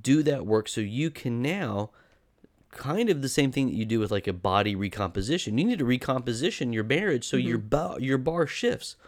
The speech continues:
Speaker 2: Mm-hmm.
Speaker 1: And it's the same thing that we, we deal with clients when it comes to nutrition and weight loss. If you are walking around at two hundred pounds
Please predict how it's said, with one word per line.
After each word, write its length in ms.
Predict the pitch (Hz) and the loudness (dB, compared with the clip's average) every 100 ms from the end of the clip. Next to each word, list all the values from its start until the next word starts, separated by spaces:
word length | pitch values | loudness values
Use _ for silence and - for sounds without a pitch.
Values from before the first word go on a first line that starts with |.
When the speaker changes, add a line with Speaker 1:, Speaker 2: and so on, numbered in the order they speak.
| - | -12
Speaker 2:
Mm-hmm. 140 | 180 170 | -10 -8
Speaker 1:
And 180 | 170 175 | -8 -2
it's 180 | - 170 | 2 2
the 60 | 165 | 2
same 240 | - 170 | 0 0
thing 160 | 175 165 | 0 -2
that 80 | 110 | -2
we, 180 | 147 - | -2 -2
we 160 | 135 | -2
deal 180 | 131 135 | 2 2
with 140 | 127 120 | 0 -2
clients 460 | 117 104 113 - - - - - | -4 -2 -2 -6 -14 -20 -14 -2
when 120 | 123 | -2
it 80 | 113 | 0
comes 180 | 117 107 | -2 0
to 60 | |
nutrition 540 | 104 95 98 87 110 - - _ | -2 -4 -4 -6 -8 -12 -16 _
and 160 | - 127 | -6 -2
weight 200 | 170 240 | 0 0
loss. 320 | 104 - - - _ _ _ _ _ _ _ _ - | 0 -2 -6 -20 _ _ _ _ _ _ _ _ -4
If 160 | 131 113 | -2 0
you 240 | 180 220 | 0 2
are 440 | 170 147 139 120 - - _ _ _ _ _ _ _ _ | 2 4 4 2 -6 -20 _ _ _ _ _ _ _ _
walking 480 | 110 113 143 147 156 | -2 0 0 0 0
around 420 | 131 143 143 123 - | 2 2 0 -2 -6
at 180 | - - | -12 -8
two 140 | - 131 | -2 0
hundred 240 | 113 98 | 0 -4
pounds 480 | - 135 69 80 | -4 -4 -4 -12